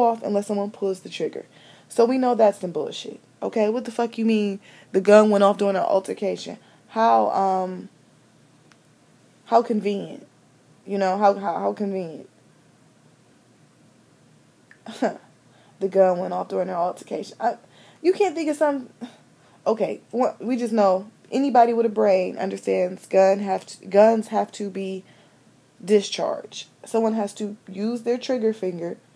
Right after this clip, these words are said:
and touch the trigger. Guns do not just go off by themselves. That's just first and foremost. Okay, so now that we got that out the way. <laughs> Um, but the baby was delivered, which it, uh, something good came from the story. The baby was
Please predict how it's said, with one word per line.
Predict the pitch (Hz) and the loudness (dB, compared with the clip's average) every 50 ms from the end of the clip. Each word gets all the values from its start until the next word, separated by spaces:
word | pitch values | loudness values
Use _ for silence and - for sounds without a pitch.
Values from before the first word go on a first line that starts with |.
| _ _ _ _ - | _ _ _ _ -6
and | - 208 226 220 | -4 -4 -2 -2
touch | 220 185 175 - - | -2 -4 -4 -4 -8
the | 202 190 | -8 -6
trigger. | - 190 175 165 - - 185 | -6 -6 -6 -6 -8 -8 -2
Guns | - 185 180 185 190 - | 2 2 2 2 2 -2
do | 202 | -6
not | 196 190 196 | -6 -4 -4
just | 214 202 - | -6 -8 -4
go | - 196 185 | -2 0 0
off | 175 180 185 196 - _ - - - _ _ _ - | 2 0 0 -4 -10 _ -20 -20 -20 _ _ _ -2
by | - 190 190 | 2 2 2
themselves. | 196 196 202 196 - 180 170 165 165 - | 2 0 -4 -4 0 2 2 2 2 -2
That's | - - 185 190 - - | -4 -6 -6 -6 -6 -6
just | 180 185 185 - - _ - - _ _ _ _ | -6 -6 -6 -8 -20 _ -20 -20 _ _ _ _
first | - 190 190 185 - - | 2 2 2 2 0 -6
and | 190 180 | -8 -8
foremost. | 175 165 160 151 - - - - - - - - _ _ _ _ _ _ _ _ _ _ _ _ _ _ _ _ _ _ _ _ _ _ _ _ _ _ _ _ - | -6 -8 -8 -6 -8 -10 -12 -14 -16 -20 -20 -20 _ _ _ _ _ _ _ _ _ _ _ _ _ _ _ _ _ _ _ _ _ _ _ _ _ _ _ _ -8
Okay, | 165 180 175 196 175 160 - | -6 -6 -4 -4 -4 -4 -6
so | - - | -8 -6
now | 190 208 202 202 | 0 2 2 2
that | 208 202 | 2 0
we | 208 | 0
got | 196 190 185 - | 0 0 0 2
that | 180 170 160 | 0 -2 0
out | 156 156 - | -2 -6 -6
the | - 95 | -8 -10
way. | 87 67 - - _ _ _ _ _ _ - 220 208 - - | -10 -10 -12 -16 _ _ _ _ _ _ -20 -20 -16 -12 -10
<laughs> | 190 208 220 226 - _ - - 294 - - - - - - - _ _ _ _ | -10 -10 -10 -12 -18 _ -20 -20 -20 -20 -20 -20 -20 -20 -20 -20 _ _ _ _
Um, | - - 196 185 175 165 160 156 151 214 - 220 - _ _ _ - _ _ _ - | -4 -2 0 0 0 -2 -6 -10 -14 -16 -18 -18 -20 _ _ _ -20 _ _ _ -2
but | 208 226 220 - - - _ _ - | 0 2 2 2 0 -4 _ _ -10
the | 202 208 | -4 -2
baby | 208 220 214 226 220 226 | 2 4 4 2 2 2
was | 214 208 202 202 | 4 4 4 4
delivered, | 202 202 185 185 175 175 170 156 - - - | 2 0 0 0 0 0 -2 -8 -8 -10 -10
which | - 180 190 196 - - - - - | -8 -8 -8 -8 -10 -18 -16 -8 -2
it, | - 196 170 151 | 0 0 2 2
uh, | 175 185 185 190 | 0 0 -2 -6
something | 196 - - 233 214 202 190 185 | -10 -2 2 2 2 2 2 -6
good | 185 185 180 175 175 | -2 -2 -2 -2 -2
came | - 208 180 175 170 | -4 -6 -6 -6 -8
from | 170 180 | -10 -10
the | 170 175 | -10 -12
story. | 170 - 165 156 156 180 | -10 -6 -6 -4 -4 -6
The | 185 180 | -6 -6
baby | 190 180 180 - 175 175 | -4 -4 -4 -4 -6 -6
was | 170 170 170 170 170 - - | -4 -4 -4 -4 -6 -16 -20